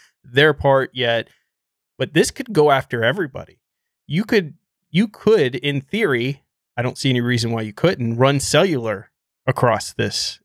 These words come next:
entire network of satellites as they put more of these in the sky. They could become your cellular service. They could become your internet provider. You could have cellular service anywhere in the world, and the cost would not change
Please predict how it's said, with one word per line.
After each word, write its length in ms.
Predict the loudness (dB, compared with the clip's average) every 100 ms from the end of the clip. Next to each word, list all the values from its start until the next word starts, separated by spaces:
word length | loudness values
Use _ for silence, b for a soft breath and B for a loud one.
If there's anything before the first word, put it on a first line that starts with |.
| 0
entire 460 | 2 4 4 2
network 480 | 0 0 0 -4 -4
of 100 | -6
satellites 640 | 0 2 2 0 -4 -6 -10
as 200 | -4 -2
they 100 | 0
put 240 | -2 -2 -2
more 240 | 2 2
of 140 | 0 -2
these 340 | -6 -6 -8 -2
in 140 | -2
the 80 | 0
sky. 460 | -2 0 -2 -2 -12 _ _ _ -2
They 100 | 0
could 140 | 0
become 380 | -2 0 2 0
your 120 | -2
cellular 460 | -2 0 2 2 2
service. 460 | 2 0 0 -4 -6
They 140 | -8
could 120 | -6
become 280 | -8 -4 -2
your 140 | -2 0
internet 360 | 2 2 0
provider. 500 | -2 0 2 4 2 0 _ _ -8
You 120 | -4
could 120 | 0
have 160 | 0 0
cellular 360 | 2 2 0
service 360 | 0 2 2 0 -2
anywhere 400 | 0 2 2 0
in 80 | 0
the 60 |
world, 360 | 2 2 2 -4
and 160 | -4 -2
the 40 |
cost 760 | -4 -2 2 4 2 -8 -14 _ _ _ -4
would 160 | -2
not 220 | 0 0
change 680 | -2 0 0 -2 -10 -14 -16